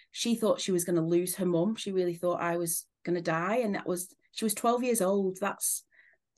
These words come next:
it's a huge thing when your rock has always been at the side of you, which was me, who up until that point she felt was invincible. And it was, it was really tough. Anyway, they removed the cyst. I came home,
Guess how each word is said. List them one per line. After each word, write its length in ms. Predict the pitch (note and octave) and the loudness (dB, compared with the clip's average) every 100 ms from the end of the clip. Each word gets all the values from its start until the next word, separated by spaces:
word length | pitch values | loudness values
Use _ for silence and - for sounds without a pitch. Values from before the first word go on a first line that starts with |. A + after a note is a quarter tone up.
| _ - | _ -10
it's 80 | |
a 40 | - | -8
huge 300 | - A#3 A3 | 0 2 4
thing 220 | A3 G3 | 2 4
when 160 | E3+ E3+ | 4 4
your 100 | E3+ | 4
rock 300 | G3 F3+ - | 4 4 0
has 140 | - F3+ | -2 2
always 280 | F3+ F3 E3 | 4 4 2
been 220 | E3+ E3+ | 0 0
at 80 | - | -2
the 60 | |
side 340 | - E3+ F3 F#3 | -6 -2 -2 -2
of 100 | G3 | -2
you, 140 | G#3 | -2
which 200 | G3 - | -2 -4
was 160 | F3 F3+ | -6 -2
me, 360 | F3+ E3+ A3+ | 2 2 4
who 280 | F#3+ F#3 E3+ _ _ _ _ - - - | 2 2 -2 _ _ _ _ -20 -20 -6
up 120 | G#3 | -2
until 180 | G3+ G3 | 0 0
that 160 | F#3+ - | 0 2
point 240 | G3 F3 | 2 2
she 160 | - F3+ | 0 -4
felt 260 | E3+ D#3+ | 2 2
was 120 | - E3 | 2 0
invincible. 680 | D#3 E3+ E3 - F3+ A3 - _ _ _ _ _ _ _ _ _ _ - | 2 2 0 0 2 0 -4 _ _ _ _ _ _ _ _ _ _ 0
And 160 | G3 G3+ | 2 2
it 100 | - | 4
was, 160 | F#3 - | 2 4
it 120 | F#3+ | 2
was 200 | F#3 F3+ | 4 2
really 200 | D#3+ E3+ | 0 0
tough. 320 | E3 E3 D#3+ _ - - - - | -2 -2 -2 _ -20 -20 -20 2
Anyway, 280 | C#4 A3+ G3+ | 4 6 6
they 60 | |
removed 360 | G#3+ A#3+ C#4+ C4+ | 4 6 6 6
the 60 | G#3+ | 2
cyst. 400 | - A3+ G#3+ G3+ | 2 2 0 -8
I 40 | |
came 300 | - A#3+ A#3+ | -2 2 2
home, 440 | G#3 G3+ G#3 G3+ | 6 6 6 2